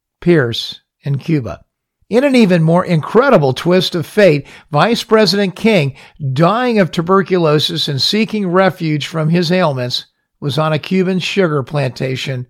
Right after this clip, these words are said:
in Matanzas, where he was sworn into office on March twenty-fourth, eighteen fifty-three. He remains the only vice president to take his oath of office on foreign territory.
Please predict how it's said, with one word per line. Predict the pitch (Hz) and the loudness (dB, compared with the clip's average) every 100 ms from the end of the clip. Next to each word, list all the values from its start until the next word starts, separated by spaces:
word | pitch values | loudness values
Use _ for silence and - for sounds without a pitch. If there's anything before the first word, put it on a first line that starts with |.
| _ - | _ -6
in | 156 | -2
Matanzas, | 156 143 170 165 127 120 95 - _ _ - | -2 -2 0 2 0 -4 -6 -8 _ _ -8
where | 147 | -4
he | 151 | -2
was | 139 131 | -2 -6
sworn | - 165 185 190 | -4 0 0 0
into | 190 | 0
office | 180 165 127 143 - | 0 0 0 -2 -2
on | 139 131 - - - | 0 -2 -6 -20 -6
March | 151 147 143 - | -2 0 -2 -2
twenty-fourth, | 156 143 - 160 127 | -2 -2 -2 -2 0
eighteen | 139 127 139 127 | -4 -4 -6 -6
fifty-three. | 135 120 135 131 156 135 90 _ _ _ _ _ _ - | -8 -8 -8 -6 -4 -4 -6 _ _ _ _ _ _ -8
He | 175 | -2
remains | 175 175 208 233 240 151 | 2 4 4 2 0 -2
the | 160 156 | -4 -2
only | 175 208 233 233 | -2 -2 -2 -6
vice | 165 165 170 - | -2 0 0 -2
president | - 156 131 127 123 120 | -2 0 0 -4 -8 -10
to | 143 | -8
take | 147 143 156 | -4 -4 -2
his | 143 | -2
oath | 151 147 175 | -2 -2 -2
of | 165 | -2
office | 123 113 110 - - - _ - | -2 -4 -8 -8 -10 -16 _ -10
on | 123 123 | -8 -8
foreign | - 135 113 117 | -8 -8 -6 -8
territory. | - 139 120 101 117 87 82 | -6 -4 -4 -8 -12 -12 -14